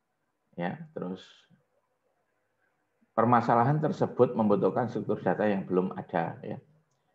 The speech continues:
Kita rancang A D T-nya. Nah, kemudian setelah merancang, A D T-nya sudah jadi, kita implementasi menggunakan kelas. Kalau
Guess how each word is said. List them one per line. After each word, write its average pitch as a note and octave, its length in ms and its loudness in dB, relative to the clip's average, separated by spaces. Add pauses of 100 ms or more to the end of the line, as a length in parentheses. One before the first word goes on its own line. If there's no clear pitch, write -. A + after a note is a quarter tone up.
(100)
Kita G#2 240 0
rancang F2+ 320 0
A - 80 -8
D - 160 -6
T-nya. D#2+ 400 -8 (1500)
Nah, - 140 -20 (100)
kemudian G#2+ 720 2 (480)
setelah - 300 -4
merancang, C3 800 2 (180)
A G2+ 80 -8
D G2+ 160 2
T-nya F2+ 240 2
sudah F#2 240 2
jadi, - 480 -2 (240)
kita - 240 2
implementasi G2+ 720 0
menggunakan F2+ 560 0
kelas. F#2+ 320 -8 (1300)
Kalau C3+ 160 8